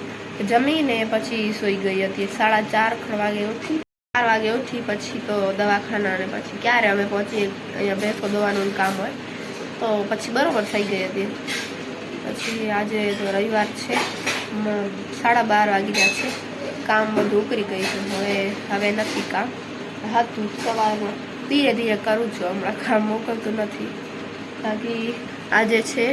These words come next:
સાતમું નોરતું. હા, સાતમું નોરતું છે. હજી સુધી ગામમાં નથી ગઈ નવરાત્રિમાં. આજથી ચાલુ કરી દઈએ હવે, નહીં તો નવરાત્રિ ચાલી જશે. પહેલાં જેવું લાગતું નથી હવે. નહીં તો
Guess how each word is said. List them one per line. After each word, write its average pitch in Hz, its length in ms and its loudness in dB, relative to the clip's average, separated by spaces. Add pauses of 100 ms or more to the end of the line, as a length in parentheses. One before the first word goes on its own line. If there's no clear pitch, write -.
(680)
સાતમું 233 720 2
નોરતું. 202 520 0 (520)
હા, 196 200 -2 (160)
સાતમું 208 440 0
નોરતું 196 340 -4
છે. - 180 -8 (340)
હજી 220 240 2
સુધી 233 320 0
ગામમાં 214 440 2
નથી 233 300 -2
ગઈ 202 180 2 (400)
નવરાત્રિમાં. 196 680 0 (500)
આજથી 208 320 0
ચાલુ 196 260 2
કરી 196 260 -2
દઈએ 190 260 0
હવે, 190 200 -4
નહીં 190 220 -2
તો 190 80 -2
નવરાત્રિ 196 580 2 (480)
ચાલી 247 280 4
જશે. 214 340 -2
પહેલાં 262 280 4
જેવું 262 180 0
લાગતું 233 400 0
નથી 208 300 0
હવે. 196 160 4 (960)
નહીં 277 180 4
તો 302 80 4